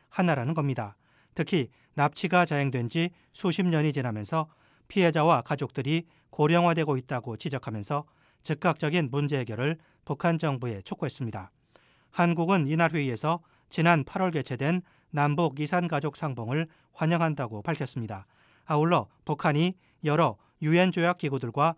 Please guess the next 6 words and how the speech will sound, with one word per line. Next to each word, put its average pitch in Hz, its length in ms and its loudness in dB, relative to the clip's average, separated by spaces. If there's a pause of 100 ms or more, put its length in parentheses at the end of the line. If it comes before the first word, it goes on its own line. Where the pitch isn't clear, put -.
(240)
협력하고 185 560 0
있다는 151 260 0
사실에 135 460 -4
주목한다며 143 760 -4 (480)
북한 175 280 2
주민들의 165 560 0